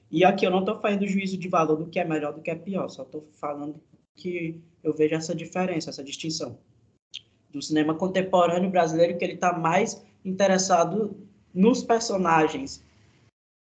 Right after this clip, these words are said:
do que nas estruturas em si. Não, não é dizendo que essas estruturas não existem, mas porque ele tá mais interessado na subjetividade, digamos assim, desses personagens e como,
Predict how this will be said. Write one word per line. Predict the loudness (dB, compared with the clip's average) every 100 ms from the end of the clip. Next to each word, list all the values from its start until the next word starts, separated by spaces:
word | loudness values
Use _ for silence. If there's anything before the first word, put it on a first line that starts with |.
| -16
do | -2 -2 2
que | 2
nas | 4 2 2
estruturas | 0 0 -2 0 0 2 2
em | 0
si. | -2 0 0
Não, | 2 2 4 4 2
não | 2 4 2 0
é | 0 2 4 2 0 -8 -20 _ _ -10
dizendo | -2 0 2
que | 2
essas | 0 0
estruturas | -6 -8 -6 -4 -2
não | -4 -2
existem, | 0 -2 -2 -6 -6 -12 -14 _ _ _ -2
mas | -2 -2
porque | -6 -6 -4 -2
ele | -4
tá | -4
mais | 0 0 -2
interessado | -2 0 0 0 -4 -2
na | -4
subjetividade, | -6 -8 -8 -8 -8 -6 -2 -4 -6 _
digamos | -14 -10 -8 -10
assim, | -10 -8 -8 -8
desses | -8 -12 -8
personagens | -6 -4 -4 -2 -2 -4 -4
e | -4
como, | -2 0 2 2 0 -4